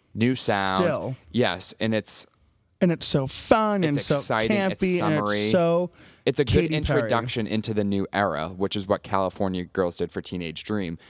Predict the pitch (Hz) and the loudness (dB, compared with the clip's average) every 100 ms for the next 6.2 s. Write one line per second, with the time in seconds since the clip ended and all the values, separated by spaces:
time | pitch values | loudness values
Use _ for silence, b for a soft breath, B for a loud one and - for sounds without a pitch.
0 | B - - 92 - 185 - 120 - 101 | B -6 -4 -6 0 0 2 0 0 -2
1 | 95 92 - - 107 110 110 - 107 - | 0 -2 0 -2 0 2 0 0 -4 -2
2 | - 120 123 131 127 - - - - - | 0 2 2 0 0 0 0 -2 -2 -4
3 | - 101 92 - 120 104 - - 117 - | -2 0 0 0 2 2 2 2 0 -2
4 | 87 - _ b b b b - - - | -10 -12 _ b b b b -20 -12 -4
5 | 113 98 95 90 87 - 98 87 - - | -4 -4 -4 -4 -6 -6 -6 -4 -4 -2
6 | 113 | -4